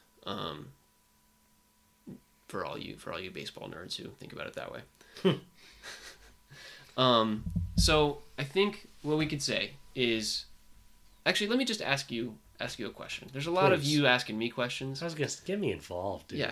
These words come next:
Speaker 2: Don't let me sit on the bench over here.
Speaker 1: <laughs> Um, how do, how do you feel? What's your, what, like, on the pitching side of things? That includes the bullpen. That's the rotation.
Speaker 2: Yeah.
Speaker 1: Like, how do you feel?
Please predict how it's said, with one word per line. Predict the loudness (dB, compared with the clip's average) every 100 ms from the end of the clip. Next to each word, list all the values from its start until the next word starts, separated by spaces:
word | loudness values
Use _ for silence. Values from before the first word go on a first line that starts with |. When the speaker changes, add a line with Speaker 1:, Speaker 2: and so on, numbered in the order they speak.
| -6
Speaker 2:
Don't | -6 -2
let | -2
me | -2
sit | -4 -4
on | -4
the |
bench | -6 -8 -8 -10
over | -12
here. | -14 -14 -14 -20 -16 -14 -14 -16 -12
Speaker 1:
<laughs> | -12 -12 -14 0
Um, | 4 4 4
how | 2
do, | 2
how | 6 6
do |
you | 6 4
feel? | 2 -2 0
What's | 2 4
your, | 4 6
what, | 4 4
like, | 2 -2 2
on | 2
the | 2
pitching | 2 0 2 0 0
side | 2 4 4 2
of |
things? | -4 -6 -6 -8 0
That | 0
includes | 2 -2 -2
the | -2
bullpen. | 2 2 4 4 4 0 -8 -20 -2
That's | 2 2
the | 0 -4
rotation. | -4 -2 -2 -2 -2 -4 -6 -12
Speaker 2:
Yeah. | -10 -4 -2
Speaker 1:
Like, | -2 -4 -8
how | -4
do | 0
you | 2 0
feel? | 0 -2 -2